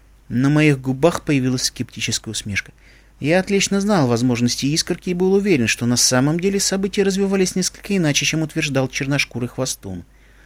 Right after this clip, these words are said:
Усмешка не ускользнула от глаз собеседника. Он весь подобрался и полным гнева голосом спросил: «Чего тут смешного?» «М, просто впервые вижу пони, у которого хозяйское клеймо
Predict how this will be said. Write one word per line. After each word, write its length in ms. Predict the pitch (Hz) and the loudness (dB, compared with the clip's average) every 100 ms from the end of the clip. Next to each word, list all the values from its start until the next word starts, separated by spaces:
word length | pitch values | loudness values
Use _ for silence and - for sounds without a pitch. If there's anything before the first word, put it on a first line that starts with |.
| - _ _ - _ _ | -20 _ _ -20 _ _
Усмешка 440 | 123 - 185 - 240 | -2 2 4 4 6
не 100 | 240 | 6
ускользнула 600 | 233 - 262 214 180 165 | 4 4 2 4 4 4
от 80 | 156 | 4
глаз 200 | 151 151 | 2 2
собеседника. 720 | 160 170 - 113 107 - 120 _ - _ _ _ _ - - - | 0 -2 -2 -2 -4 -10 -16 _ -20 _ _ _ _ -20 -8 0
Он 100 | 131 | 2
весь 140 | 143 | 4
подобрался 560 | 143 131 131 139 143 - | 4 4 4 2 0 -4
и 100 | 156 | -6
полным 340 | 147 147 147 | 2 2 4
гнева 320 | 143 143 143 147 | 2 2 2 2
голосом 360 | 156 160 156 | 4 4 2
спросил: 480 | 156 - 190 175 107 - - - - - | -2 0 0 2 0 -4 -20 -20 -20 -10
«Чего 400 | - 180 220 202 | -2 4 8 8
тут 160 | 120 | 6
смешного?» 600 | - 147 160 - 196 110 92 - _ - - _ _ _ - | 0 0 0 2 4 2 0 -14 _ -20 -20 _ _ _ -6
«М, 300 | 107 107 107 | -2 0 2
просто 340 | 160 165 - | 4 4 2
впервые 480 | 147 170 170 190 185 | 0 2 6 8 8
вижу 260 | 190 151 | 6 2
пони, 340 | 147 - 175 220 | 2 4 4 4
у 60 | |
которого 380 | 151 139 160 156 | 4 2 6 4
хозяйское 600 | 147 156 147 156 151 143 | 6 4 6 6 6 0
клеймо 480 | - 147 139 156 185 | 2 4 6 6 2